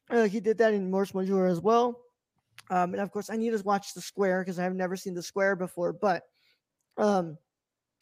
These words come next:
I thought it was just fantastic, man. Um,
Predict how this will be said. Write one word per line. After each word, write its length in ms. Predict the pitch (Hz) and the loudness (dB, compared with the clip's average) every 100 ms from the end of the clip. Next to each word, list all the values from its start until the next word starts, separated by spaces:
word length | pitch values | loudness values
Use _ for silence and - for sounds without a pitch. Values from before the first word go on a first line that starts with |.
| - | -12
I 120 | 226 240 | -2 0
thought 320 | 247 226 233 | 2 2 2
it 60 | 240 | 4
was 180 | 226 180 | 4 2
just 160 | 185 | -2
fantastic, 680 | 196 - - 226 240 220 190 | -10 -12 -2 2 2 2 -2
man. 420 | 196 196 190 196 - - - - | 0 2 2 0 -8 -20 -6 6
Um, 460 | 170 165 170 170 | 10 10 8 6